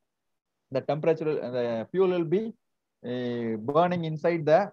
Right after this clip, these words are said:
the, there will be a continuous supply of air and the fuel will be able to burn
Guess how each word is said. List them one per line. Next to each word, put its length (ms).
the, 200
there 120
will 100
be 60
a 40
continuous 460
supply 300
of 160
air 320
and 320
the 140
fuel 220
will 80
be 180
able 260
to 120
burn 400